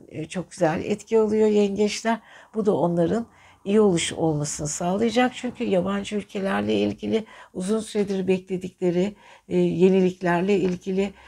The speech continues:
uzun süredir sabırlarının karşılığında onlara daha bir sabır ekleyecek ama bu sabırların karşılığında ödülleneceği olaylarla karşılaşacaklar.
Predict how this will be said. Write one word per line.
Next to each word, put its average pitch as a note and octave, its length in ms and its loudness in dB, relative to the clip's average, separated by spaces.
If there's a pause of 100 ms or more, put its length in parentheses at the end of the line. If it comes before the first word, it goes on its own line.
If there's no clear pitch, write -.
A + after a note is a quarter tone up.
(180)
uzun G3 260 0
süredir F#3+ 500 0
sabırlarının F#3 720 2
karşılığında E3+ 880 -2 (320)
onlara F#3+ 440 0
daha F#3+ 260 -2
bir F#3+ 60 0
sabır F#3 480 2
ekleyecek E3+ 800 -2
ama G3 240 -4
bu A3 80 -4
sabırların E3+ 580 0
karşılığında E3 760 -4 (360)
ödülleneceği F3+ 840 2 (200)
olaylarla F3 720 2
karşılaşacaklar. D3 1080 -6